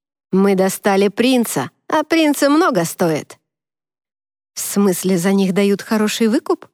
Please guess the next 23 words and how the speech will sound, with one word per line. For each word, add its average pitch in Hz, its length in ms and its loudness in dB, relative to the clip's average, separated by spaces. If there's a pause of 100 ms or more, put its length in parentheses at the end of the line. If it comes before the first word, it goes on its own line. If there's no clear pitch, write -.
(560)
Потому 196 300 0
что - 180 -2
именно 269 320 4
так 254 300 -2
это 185 180 0
прозвучало 202 640 0
из 196 220 2
уст - 240 -4
Шейн. 170 380 -2 (720)
Фи - 180 0
невольно 214 460 2
хмыкнула. 165 640 -4 (840)
Пряха 247 420 0
никуда 190 420 2
не 196 140 2
делась. 175 600 -2 (720)
"Ладно, 214 580 0 (200)
тут 330 240 0
у 214 60 4
нас 220 240 0
проблемка", 175 680 0 (200)
поморщилась 175 640 -2
северянка. 170 680 -4